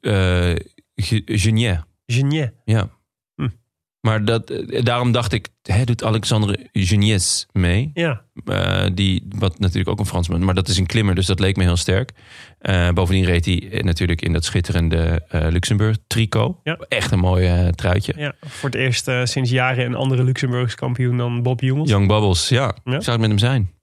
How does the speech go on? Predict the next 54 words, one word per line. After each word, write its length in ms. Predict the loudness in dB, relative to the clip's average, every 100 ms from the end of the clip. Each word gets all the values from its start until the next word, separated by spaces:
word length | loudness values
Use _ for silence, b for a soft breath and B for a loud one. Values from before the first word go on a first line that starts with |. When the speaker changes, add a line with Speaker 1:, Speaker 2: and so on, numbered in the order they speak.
| -14 B B B B
Speaker 2:
We 100 | -6
gaan 220 | -2 0 0
het, 180 | -2
eh, 60 | -2
zien 80 | -4 -4
in 300 | -4 -6 -6
de 180 | -2 0
Wa-, 60 |
Speaker 1:
Parijs-Nice. 400 | 2 2 2 0
Speaker 2:
in 60 | 0
de 60 |
Waalse, 400 | 2 2 0 0
in 240 | 0 0 0
de 60 |
Waalse 300 | -2 -2 -4
klassiekers, 460 | -2 -2 -2 -6 -10
toch? 260 | -12 -16 _
Speaker 1:
Yes. 460 | 0 2 2 0 -4 B B B B B
Speaker 2:
En 120 | 0
Niels 200 | 2 0
Poliet. 500 | 0 -2 -2 -4 -12 -4
Speaker 1:
Pils. 460 | 0 0 0 -4 -6
Speaker 2:
Ja, 180 | -4 -4
Speaker 1:
Pils 200 | -2 0
Nollet. 320 | 0 0 0
Speaker 2:
die 100 | -2
Tsane. 500 | -2 0 0 -2 -4 -6 _
Speaker 1:
Die 200 | -2 -2
Tsane. 600 | -2 -2 0 0 0 0 0 -2 -2
Speaker 2:
<laughs> 320 | -2 -4 -4
Speaker 1:
Leuk. 260 | -2 0 0
En 100 | -2
vandaag 240 | -2 -2
was 140 | -2 -2
hij 80 | -2
ook 60 |
weer 120 | -2
goed. 380 | 0 -2 -2 -12 -4
Speaker 2:
Ja, 180 | -4 -4 _
Speaker 1:
Die 100 | -4
Speaker 2:
Niels, 120 | -2 -2
Speaker 1:
gaat 140 | -2
een, 160 | -2 0
eh, 200 | 0 0
Speaker 2:
Niels 220 | 0 0
is 100 | 0
ook, 240 | -2 -2
eh, 140 | -2 -2
kun 120 | -2
je 60 | -2
ook 120 | -4
opschrijven 360 | -6 -4 -2
voor 100 | -4
Parijs-Roubaix. 680 | -4 -2 -2 -2 -2 0 -2